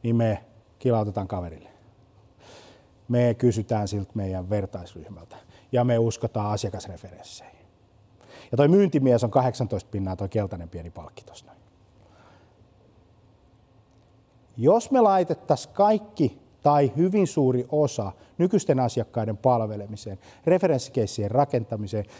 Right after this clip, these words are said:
ja suosittelukanavan kasvattamiseen ja hyvään asiakaspalveluun, niin mitä meidän bisnekselle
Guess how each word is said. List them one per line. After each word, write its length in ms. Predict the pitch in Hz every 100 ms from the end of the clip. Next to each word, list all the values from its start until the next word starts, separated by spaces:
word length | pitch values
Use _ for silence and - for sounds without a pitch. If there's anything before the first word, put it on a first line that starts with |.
| -
ja 80 | 120
suosittelukanavan 1000 | 156 135 123 117 104 104 101 92 95 90 _ _ _ _ _ _ _ _ _ _ _ _ _ _ _ _ _ _ _
kasvattamiseen 960 | 135 127 117 - 104 98 - 95 85 _ _ _ _ _
ja 100 | 110
hyvään 320 | 127 131 117
asiakaspalveluun, 1000 | 113 113 101 101 - - 95 90 90 85 - _ _ _ _ _ _
niin 80 | 110
mitä 160 | 123
meidän 200 | 110 98
bisnekselle 480 | 92 101 90 - 85